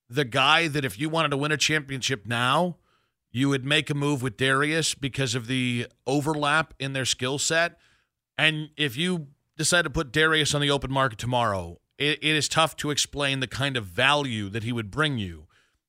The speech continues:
in a trade. Um, the same thing goes, by the way, with, with Jared and Evan. Like, Evan, it should be the bedrock of what you're gonna do the next five to ten years. <coughs>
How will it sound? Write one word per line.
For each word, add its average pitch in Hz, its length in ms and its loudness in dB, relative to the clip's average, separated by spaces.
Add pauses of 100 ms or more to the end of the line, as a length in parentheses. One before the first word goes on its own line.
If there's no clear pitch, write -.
(140)
in 135 100 -4
a 131 40 -4
trade. 190 480 0 (840)
Um, 151 260 4
the 151 80 -4
same 202 300 2
thing 190 160 0
goes, 175 260 2
by 156 160 2
the 147 100 0
way, 143 280 4
with, 131 460 0
with 135 180 -2
Jared 151 400 4
and 143 120 -2
Evan. 160 380 2 (460)
Like, 135 160 -2 (100)
Evan, 185 460 4 (800)
it 165 320 2
should 220 420 2
be 123 420 0
the 127 200 -2
bedrock 160 640 4
of 127 120 -4
what 160 180 0
you're 156 100 -2
gonna 147 180 0
do 139 180 2
the 127 100 0
next 123 220 2
five 139 360 4
to 120 60 -8
ten 117 240 -4
years. 82 420 -12 (180)
<coughs> - 100 -6